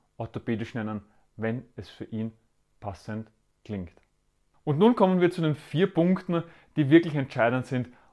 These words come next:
ob deine Matratze bei Rückenschmerzen hilft oder nicht. Und der erste Punkt ist das sogenannte Probeschlafen.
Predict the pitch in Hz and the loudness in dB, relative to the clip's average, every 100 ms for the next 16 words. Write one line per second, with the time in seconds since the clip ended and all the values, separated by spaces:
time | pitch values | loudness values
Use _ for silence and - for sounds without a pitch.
0 | - 131 - 127 117 117 - 101 - - | -6 -6 -2 -2 -2 -4 -8 -12 -10 -10
1 | 110 113 120 - 113 - 107 113 123 - | -6 -6 -6 -8 -8 -8 -8 -6 -6 -8
2 | _ _ _ 117 113 113 113 113 110 - | _ _ _ -4 0 0 0 -2 -4 -8
3 | _ _ - - 147 156 151 - _ _ | _ _ -20 -6 0 0 -2 -12 _ _
4 | _ - 147 190 190 - 170 185 - 156 | _ -4 2 2 2 0 2 0 -2 -6
5 | 160 143 - 147 151 143 139 151 147 151 | -4 -6 -4 -2 0 -2 0 -2 -2 -4
6 | - - 113 151 156 123 110 104 107 | -14 -4 2 6 4 4 0 0 -8